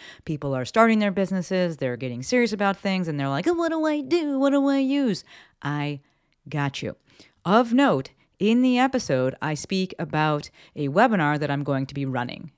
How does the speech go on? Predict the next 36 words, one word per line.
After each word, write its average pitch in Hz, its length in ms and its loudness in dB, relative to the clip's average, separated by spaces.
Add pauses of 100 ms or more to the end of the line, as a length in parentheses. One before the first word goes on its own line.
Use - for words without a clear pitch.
(140)
called 127 400 -2 (320)
The 127 160 -6
Audiovisual 196 680 2
Upgrade. - 480 -4 (400)
That 165 560 -2 (200)
webinar 190 600 0 (160)
already 190 340 4
happened. 165 480 -6 (720)
This 143 240 -4
is 170 140 0
a 190 80 4
repeat 175 480 -2
episode, - 500 -12 (400)
but 254 380 2
you 196 160 0
can 214 160 -2
still 196 320 -2
access 202 420 -2
that 180 180 0
webinar. 202 480 -2 (300)
You 160 140 -8
can 156 160 -6
purchase 185 480 -4
the 160 100 -4
replay 254 540 0 (180)
using 180 640 -2
the 151 120 -8
links 254 420 0
in 180 240 2
the 170 80 -2
show 143 220 -2
notes. 127 240 -6
So 143 100 -4
don't 156 180 -4
freak 202 260 -4
out. 277 340 2